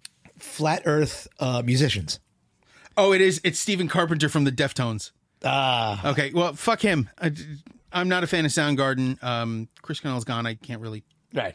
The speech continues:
Speaker 2: shit on him. But the rest of them can suck a dick in hell. I don't give a fuck. Um,
Speaker 1: Wow, why?
Speaker 2: yeah,
Speaker 1: They're not
Speaker 2: Stephen Carpenter elaborates on flat Earth and U F O theories. "We are all blind believers in the fact that we live on a globe."
Speaker 1: Blind believers?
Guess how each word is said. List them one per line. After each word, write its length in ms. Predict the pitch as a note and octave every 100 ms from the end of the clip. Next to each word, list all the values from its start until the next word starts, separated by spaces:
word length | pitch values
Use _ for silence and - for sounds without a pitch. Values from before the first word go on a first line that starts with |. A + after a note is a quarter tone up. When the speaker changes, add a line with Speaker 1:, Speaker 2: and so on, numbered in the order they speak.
| -
Speaker 2:
shit 180 | B2+ A#2
on 120 | A2
him. 140 | A2+ - - - -
But 100 | D#3
the 60 |
rest 140 | D#3+ D3+
of 20 |
them 100 | D3+
can 120 | C3
suck 220 | A#2 D#3 C#3+
a 40 |
dick 180 | C3 C3
in 80 | A#2+
hell. 160 | B2
I 60 | A2
don't 120 | A2+
give 120 | G#2+
a 40 | G#2
fuck. 280 | - A#2+ _ _ _ _ _ - -
Um, 300 | C3+ C3 B2
Speaker 1:
Wow, 280 | B2 C3 A#2+
why? 140 | G#2 A#2+
Speaker 2:
yeah, 80 | C3+
Speaker 1:
They're 120 | C3
not 60 | D#3+
Speaker 2:
Stephen 240 | F3 F3
Carpenter 640 | - F3 E3+ G3 G#3 G#3 G3+
elaborates 560 | D#3 D#3 E3 F3+ F#3+ - _ _ _ -
on 120 | C#3
flat 320 | - E3+ E3+
Earth 180 | F3 F3+
and 160 | D3 D3+
U 120 | E3
F 100 | D3+
O 120 | D#3+
theories. 400 | D#3 A#2+ A2 G#2
"We 300 | B2 D#3 F3+
are 240 | D#3+ D3+
all 240 | C#3+ E3+ G#3
blind 420 | D#3+ D3+ F3 G3
believers 600 | E3+ F3 F3+ G3 G#3 - - - _ -
in 100 | D3+
the 80 |
fact 340 | - - E3 -
that 120 | C#3+
we 120 | D3+
live 300 | C#3 D3 E3
on 100 | D3+
a 60 | C3
globe." 560 | B2 A#2+ C3 A#2+ A2 - _ _ _ _ _ _ _ _ _ _ _ _
Speaker 1:
Blind 360 | - B2 D3+ D#3+
believers? 580 | C#3 A#2 F2+ E2 -